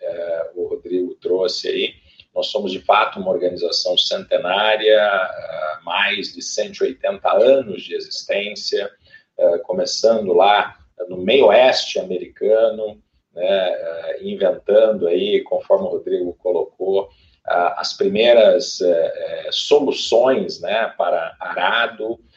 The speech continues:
eh, e aí essa história foi seguindo e hoje a John Deere não é uma indústria, uma organização,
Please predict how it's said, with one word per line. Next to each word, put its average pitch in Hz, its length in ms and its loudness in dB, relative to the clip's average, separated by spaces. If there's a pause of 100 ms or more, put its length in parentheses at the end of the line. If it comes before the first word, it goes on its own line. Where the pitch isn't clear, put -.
(200)
eh, 85 440 2
e 98 120 0
aí 92 340 2
essa 98 260 -2
história 95 600 2
foi - 240 -6
seguindo 101 600 -6
e 90 120 -2
hoje 101 520 -2 (380)
a 90 140 -2
John 98 280 -4
Deere 101 440 0 (760)
não 104 300 2
é 120 240 8
uma 95 600 2
indústria, 92 720 -4
uma 92 280 -2
organização, 101 1200 2